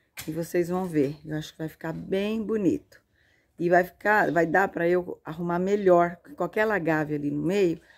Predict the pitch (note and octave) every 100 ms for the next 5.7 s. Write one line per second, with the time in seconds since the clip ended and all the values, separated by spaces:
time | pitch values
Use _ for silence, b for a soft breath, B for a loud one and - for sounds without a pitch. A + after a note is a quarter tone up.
0 | b b b E3 F3+ F#3 F3+ F#3 F#3 F#3+
1 | - E3+ F3+ F3+ F#3+ F#3+ F3+ F3 E3 -
2 | - A3+ G#4 G4+ G#4 G4 C4 C4 A#3+ B3
3 | A#3+ G#3+ A3+ B3+ _ _ _ _ _ _
4 | _ - F#3+ F#3+ G3+ G#3+ A3 G#3 G#3+ E3+
5 | D#3+ D3+ D3+ D3+ D3+ D3+ C3+